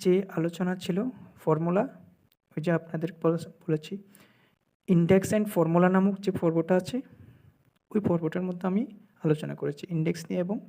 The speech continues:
ফর্মুলাগুলো নিয়ে। যদি একটু সমস্যা হয়, প্লিজ একটু দেখে নেবেন।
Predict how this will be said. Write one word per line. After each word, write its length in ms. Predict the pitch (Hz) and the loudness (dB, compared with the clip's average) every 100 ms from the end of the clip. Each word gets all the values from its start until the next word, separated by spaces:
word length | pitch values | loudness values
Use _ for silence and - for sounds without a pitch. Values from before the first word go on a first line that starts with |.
| - _ - | -20 _ -2
ফর্মুলাগুলো 540 | 143 139 143 143 160 262 - | 0 2 -2 0 -2 -4 -4
নিয়ে। 160 | 160 151 - - _ _ | -4 -6 -14 -20 _ _
যদি 120 | 170 196 | -4 -4
একটু 120 | - - | -2 0
সমস্যা 280 | 175 - 180 | 2 2 -2
হয়, 120 | 247 262 - _ _ - | -2 -4 -10 _ _ -6
প্লিজ 180 | 143 - | -6 -4
একটু 160 | - 190 247 - - - | -4 -2 -2 -8 -6 -2
দেখে 180 | 135 139 | -2 -4
নেবেন। 180 | 135 | -12